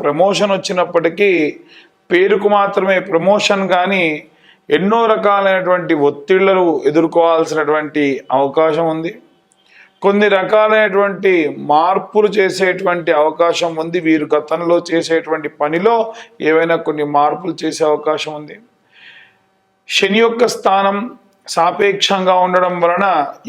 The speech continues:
ఎక్కువ శ్రమ పెట్టాల్సినటువంటి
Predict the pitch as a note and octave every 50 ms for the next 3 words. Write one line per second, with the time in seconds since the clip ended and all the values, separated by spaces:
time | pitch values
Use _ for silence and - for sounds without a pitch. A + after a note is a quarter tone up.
0 | E3 D#3+ E3 - - - G#3 G3+ G3 F3 D3+ - - - - - - - - E3+
1 | E3 F3+ F3+ E3+ D3 C3+ A#2+ - - - _ _ _ - D#3+ D3+ D#3+ F3 D#3+ D#3+
2 | D#3+ D#3 - E3+ D#3+ D3+ C#3+ D3 D3+ D3+ D3 C3 D3 C#3+